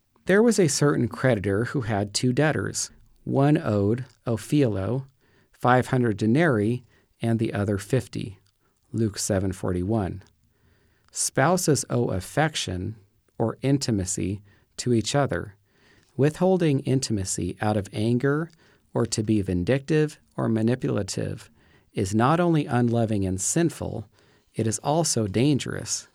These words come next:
as we'll see in the upcoming verses. Your body belongs to your spouse. The Apostle Paul continues in First Corinthians seven,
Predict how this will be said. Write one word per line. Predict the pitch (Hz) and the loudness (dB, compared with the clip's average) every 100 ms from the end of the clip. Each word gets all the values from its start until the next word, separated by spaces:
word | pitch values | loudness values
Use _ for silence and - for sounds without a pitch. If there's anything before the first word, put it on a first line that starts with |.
| _ - | _ -4
as | 117 117 | -2 0
we'll | 120 | -2
see | 107 - 98 107 | -2 -2 -2 -2
in | 117 | -4
the | 95 120 | -4 -6
upcoming | 92 - - 107 107 | -10 -8 -6 -4 0
verses. | 127 127 - 104 - - _ _ _ _ - | 0 0 -4 -8 -10 -10 _ _ _ _ -4
Your | 120 107 | 0 2
body | 113 139 160 | 2 4 4
belongs | 151 135 123 120 117 | 2 2 2 0 -2
to | - 127 | -4 -4
your | 123 | -4
spouse. | - 110 90 - - - _ _ _ _ _ - - _ _ - | -4 -2 -2 -4 -8 -10 _ _ _ _ _ -20 -20 _ _ -4
The | - | -2
Apostle | 120 - 185 196 - | -2 0 0 2 -2
Paul | - 127 123 | -2 -2 -2
continues | - 117 - 131 120 113 107 | -2 -4 0 2 2 2 -2
in | 98 | -4
First | 127 117 - | -2 -2 -2
Corinthians | 117 101 104 95 95 | -2 -2 -2 -2 -2
seven, | - 107 98 101 | 0 0 -2 -10